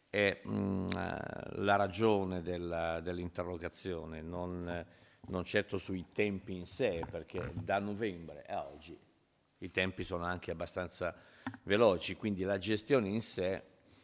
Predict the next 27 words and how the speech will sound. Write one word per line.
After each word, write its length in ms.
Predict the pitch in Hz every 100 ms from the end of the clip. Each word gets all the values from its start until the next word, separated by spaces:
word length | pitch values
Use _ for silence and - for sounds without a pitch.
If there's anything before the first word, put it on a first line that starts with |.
| - - -
va 80 | 104
bene, 260 | 87 80 82
probabilmente 600 | 185 123 85 90 110 78
anche 420 | 92 92 95 82
la 340 | 95 90 85 82
chiarezza 560 | - 85 78 - - 87
con, 340 | 80 82 82
eh, 720 | 80 - 85 80 78 80 78
gli 80 | 95
utenti 540 | 123 - 78 85 -
nel 140 | 85 78
dire: 340 | 76 73 80 -
"Signori, 460 | 110 82 64 87 -
le 100 | 92
situazioni 500 | 95 107 - 85 78
sono 220 | - 82
in 60 |
questi 280 | 82 98 127
termini, 380 | - 71 76 - -
rassegnatevi 720 | 120 - 92 82 76 78 78
per 160 | 87
quest'anno", 440 | - - 73 73 76
e 100 | 107
nessuno 360 | 104 - 110
avrebbe 220 | 90 90 82
avuto 320 | 87 - -
nulla 420 | 92 82 82 82